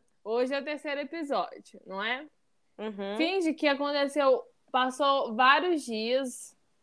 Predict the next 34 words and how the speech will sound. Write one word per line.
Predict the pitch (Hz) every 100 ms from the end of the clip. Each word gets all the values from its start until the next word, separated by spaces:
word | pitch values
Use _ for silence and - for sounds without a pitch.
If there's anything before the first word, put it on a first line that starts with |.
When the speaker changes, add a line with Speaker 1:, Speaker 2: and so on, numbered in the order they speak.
| _
Speaker 1:
tamo | - 240 247
lá | 269 320 349
no |
décimo, | 233 208 202 214 - 277 294 - _ 208
aí | 226
Speaker 2:
Uhum. | 254
Speaker 1:
aconteceu | 285 285 285 277 269
alguma | 269 339 415
coisa | - 262 262 262
entre | 240 233 233
o | 240
Apollo | 226 226 196 180 175 175 -
e | 214 254
o |
Vasco, | 226 208 202 240 -
e |
o | 302
Apollo | 311 311 294 320 320
foi | - 262 233 262
e |
falou | - 392 370 254 262
que | 269 330
eles | 285 277
vão | 294 320
ser | 320
amigos | 302 294 -
para | 320 330
sempre, | 330 330 277 - _
porque | - 202
já | 214
aconteceram | 214 240 247 - 240 233
Speaker 2:
Uhum. |
Speaker 1:
muita | 233 285 339 302
coisa. | 185 196 185 175 180